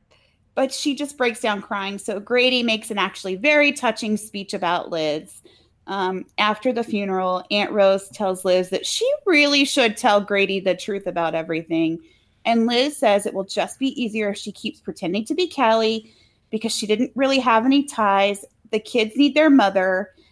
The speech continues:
and it's easier for Liz to never be seen again than it would be for Callie. And she owes it to Callie. I,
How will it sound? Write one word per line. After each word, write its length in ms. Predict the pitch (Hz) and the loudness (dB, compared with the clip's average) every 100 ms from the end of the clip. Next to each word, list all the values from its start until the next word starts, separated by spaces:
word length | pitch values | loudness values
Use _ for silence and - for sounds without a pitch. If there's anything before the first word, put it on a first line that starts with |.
| _ _ | _ _
and 160 | 226 226 | -2 0
it's 220 | 233 - - | -2 -6 -6
easier 380 | 262 294 302 320 | 0 2 4 2
for 220 | 311 285 | 2 0
Liz 320 | 262 226 220 220 | 2 2 0 0
to 100 | 262 | 0
never 300 | 226 202 214 | 2 2 -2
be 120 | 226 | -4
seen 220 | 226 208 | -4 -4
again 260 | 196 196 196 | -2 -2 -2
than 120 | 190 | -2
it 100 | 175 | -2
would 160 | 196 | -4
be 100 | 190 190 | -4 -8
for 180 | 180 | -8
Callie. 500 | 180 180 165 - - _ _ _ _ _ _ _ _ _ _ _ | -4 -2 -2 -4 -10 _ _ _ _ _ _ _ _ _ _ _
And 180 | 247 254 | 0 0
she 240 | - 269 - | 2 -2 2
owes 180 | 214 196 | 2 2
it 100 | 190 | -4
to 80 | 185 | -10
Callie. 420 | 170 151 175 - _ _ _ _ _ _ _ _ _ _ _ _ _ _ _ _ _ _ _ _ _ _ _ _ _ _ | -8 -8 -10 -16 _ _ _ _ _ _ _ _ _ _ _ _ _ _ _ _ _ _ _ _ _ _ _ _ _ _
I, 120 | 226 | -10